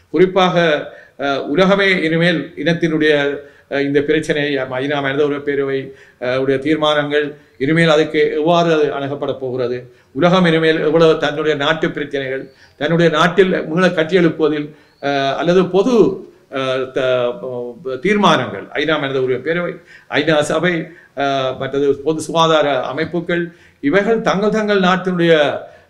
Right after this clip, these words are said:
அஹ், தங்களுடைய எதிர்காலத்தை கட்டியெழுப்பதில் தான் முக்கியமான அக்கறை செலுத்துபவர்களாக, எவ்வளவு தூரம் எங்களுடைய இனப்பிரச்சனையில் அவர்கள் தலையிடுவார்கள் என்பது பொறுத்திருந்தால் பார்க்க வேண்டும். அதுக்காக நாங்கள் முயற்சிக்காமல் விடக்கூடாது, முயற்சிக்க வேண்டும் கட்டாயமாக. அதே நேரத்தில்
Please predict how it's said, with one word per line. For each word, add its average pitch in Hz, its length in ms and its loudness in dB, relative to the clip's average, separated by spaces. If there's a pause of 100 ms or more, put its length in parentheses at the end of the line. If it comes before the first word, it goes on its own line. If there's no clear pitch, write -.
அஹ், 131 360 -2
தங்களுடைய 165 520 2
எதிர்காலத்தை 156 580 2 (120)
கட்டியெழுப்பதில் 143 600 0
தான் 151 200 -2
முக்கியமான 139 420 -4 (460)
அக்கறை 165 320 0
செலுத்துபவர்களாக, 131 680 0 (200)
எவ்வளவு 170 340 2
தூரம் 190 440 0 (200)
எங்களுடைய 175 480 6
இனப்பிரச்சனையில் 190 640 -2
அவர்கள் 160 340 -2
தலையிடுவார்கள் 156 500 2
என்பது 147 220 -4
பொறுத்திருந்தால் 151 680 -6 (280)
பார்க்க 147 300 0
வேண்டும். 123 200 -2
அதுக்காக 156 320 -2
நாங்கள் 147 240 -4
முயற்சிக்காமல் 151 560 -2
விடக்கூடாது, 117 640 -6 (360)
முயற்சிக்க 156 400 0
வேண்டும் 147 300 4
கட்டாயமாக. 110 520 -8
அதே 165 180 -2
நேரத்தில் 127 460 -2